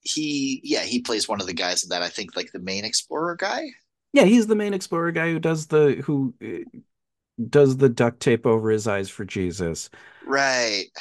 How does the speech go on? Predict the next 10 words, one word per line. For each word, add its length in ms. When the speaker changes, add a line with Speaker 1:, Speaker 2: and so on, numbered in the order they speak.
Speaker 1:
<laughs> 260
Speaker 2:
Uh, 460
he's 320
the 120
narrator 680
of 260
The 100
Second 440
Coming 500
also. 560